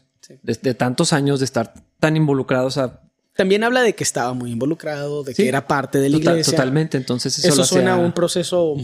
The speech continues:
Speaker 1: sano.
Speaker 2: Ujú. Y, y fue algo com-, complejo.
Speaker 1: Ujú.
Speaker 2: Entonces yo creo que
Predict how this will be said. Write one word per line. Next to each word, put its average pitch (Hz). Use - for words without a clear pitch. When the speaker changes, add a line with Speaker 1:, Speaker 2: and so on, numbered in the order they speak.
Speaker 1:
sano. 127
Speaker 2:
Ujú. 127
Y, 135
y 120
fue 117
algo 117
com-, 120
complejo. 131
Speaker 1:
Ujú. 101
Speaker 2:
Entonces 120
yo 131
creo 131
que 135